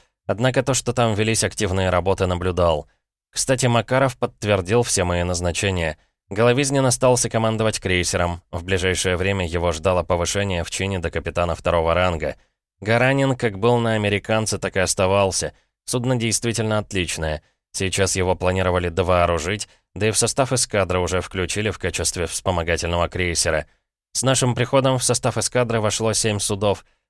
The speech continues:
Это отрок, американец, ещё два судна в качестве вспомогательных крейсеров. Миноносец Карташова, который остался на нём командиром.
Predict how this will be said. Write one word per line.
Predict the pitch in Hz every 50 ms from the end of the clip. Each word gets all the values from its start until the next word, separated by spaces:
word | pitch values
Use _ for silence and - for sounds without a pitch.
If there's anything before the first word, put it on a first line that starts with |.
| _ -
Это | 90 - 95 - - -
отрок, | 107 120 117 123 123 120 - - -
американец, | 92 90 87 85 85 80 - - 92 95 92 92 92 - - _ _ _ _ _ _
ещё | 95 98 - - 135 127
два | 120 117 117 110
судна | - 120 123 113 117 110
в | 98 -
качестве | 101 98 - 101 92 - - 98 90
вспомогательных | 78 - - - 98 95 92 90 95 92 - 92 98 92 - -
крейсеров. | - 95 87 87 82 - - 87 82 82 - - _ _ _ _ _ -
Миноносец | 98 113 117 120 127 139 131 - 131 120 - -
Карташова, | - 117 104 - 110 104 - - 117 123 123 120 104
который | - 101 - 101 95 90
остался | 87 - - 98 92 92 - - 92
на | 90 90
нём | 92 92 90 87
командиром. | - 98 92 92 90 92 90 98 101 95 85 78 73